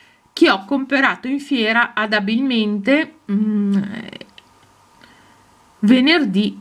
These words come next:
della scorsa settimana. Allora, innanzitutto voglio farvi vedere questa collana.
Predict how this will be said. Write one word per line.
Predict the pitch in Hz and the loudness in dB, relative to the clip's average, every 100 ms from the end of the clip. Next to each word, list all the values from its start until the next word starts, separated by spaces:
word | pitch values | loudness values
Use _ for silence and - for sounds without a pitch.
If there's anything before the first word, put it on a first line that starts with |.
| - | -10
della | - 262 240 | -2 0 0
scorsa | - - 170 - | -4 -6 -6 -6
settimana. | 185 185 - 180 170 165 170 - - - _ - - _ - - - | -10 -12 -8 -8 -8 -12 -16 -18 -20 -20 _ -20 -20 _ -20 -16 -2
Allora, | 233 240 180 180 190 | 2 2 2 0 2
innanzitutto | 233 320 349 320 330 349 370 370 - 381 415 | 4 4 2 -2 0 2 2 0 2 2 2
voglio | 240 277 262 | 0 0 0
farvi | 269 262 247 262 | 0 0 0 -2
vedere | 311 240 226 247 285 | -2 0 2 2 0
questa | - 240 - 233 226 | -6 -6 -8 -12 -8
collana. | 254 254 208 160 180 202 349 | -8 -4 -4 -4 -4 -2 -2